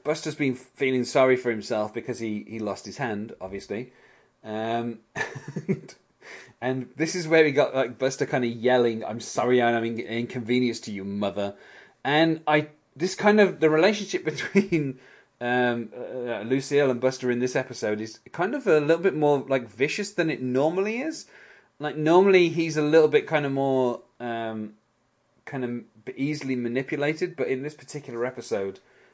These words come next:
um, he, uh, he seems a, ki-, a kind of a bit more aggressive towards Lucille. Um, and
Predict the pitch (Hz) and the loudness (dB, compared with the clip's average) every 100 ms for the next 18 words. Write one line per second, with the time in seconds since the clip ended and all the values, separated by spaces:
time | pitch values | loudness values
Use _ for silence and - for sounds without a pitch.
0 | _ - 98 98 98 95 - 113 104 101 | _ -16 -10 -8 -8 -12 -10 -8 -4 -4
1 | 98 98 - _ - 107 107 131 131 123 | -4 -6 -10 _ -20 -16 -10 -8 -8 -8
2 | - 120 110 - 110 104 101 113 110 104 | -10 -10 -10 -8 -6 -6 -6 -8 -6 -4
3 | 101 101 104 110 110 - 98 95 87 92 | -6 -6 -6 -6 -10 -10 -8 -6 -6 -8
4 | 92 98 90 90 _ _ _ _ _ _ | -6 -4 -4 -8 _ _ _ _ _ _
5 | _ 95 95 95 - _ 123 127 123 123 | _ -10 -8 -8 -12 _ -2 0 0 -2
6 | - | -8